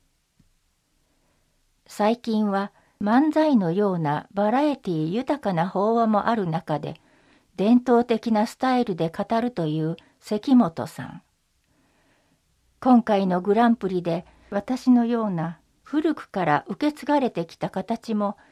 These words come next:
まだ受け入れてもらえると再認識しました。法話が日々を過ごす上でのヒントやきっかけになってくれたら嬉しいと話します。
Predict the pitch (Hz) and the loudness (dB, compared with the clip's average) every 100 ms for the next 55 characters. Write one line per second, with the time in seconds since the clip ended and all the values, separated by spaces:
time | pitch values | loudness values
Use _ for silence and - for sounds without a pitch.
0 | _ _ 214 220 185 147 - 190 - 269 | _ _ -2 0 0 -2 -4 -8 -4 -2
1 | 285 254 196 175 175 214 240 233 - 147 | 0 0 -2 -2 -2 0 0 -2 -4 -6
2 | 113 - 180 202 254 302 302 - 180 160 | -6 -8 -6 0 0 0 -2 -8 -10 -8
3 | 147 131 160 - 120 - _ _ _ _ | -4 -4 -6 -12 -14 -14 _ _ _ _
4 | _ _ _ _ _ _ - 208 220 214 | _ _ _ _ _ _ -6 -2 0 0
5 | 214 202 - - 277 302 247 170 - 220 | 2 0 -2 -8 -8 -4 -2 -2 -4 -2
6 | 262 - 214 196 226 208 175 151 - _ | -2 -2 -2 -2 -2 -2 -4 -6 -12 _
7 | - - 262 247 220 170 160 - - - | -18 0 2 2 0 -2 -2 -4 -8 -14
8 | 208 - 294 302 269 247 262 - 180 - | -10 -8 -6 0 2 4 2 -2 -10 -6
9 | 233 196 226 202 139 202 208 - 240 208 | -8 -6 -4 -2 -2 -4 -8 -8 -10 -10
10 | - _ _ _ _ - 214 - - 156 | -10 _ _ _ _ -12 -12 -12 -10 -6
11 | 156 156 175 156 135 - - | -6 -6 -8 -8 -10 -14 -20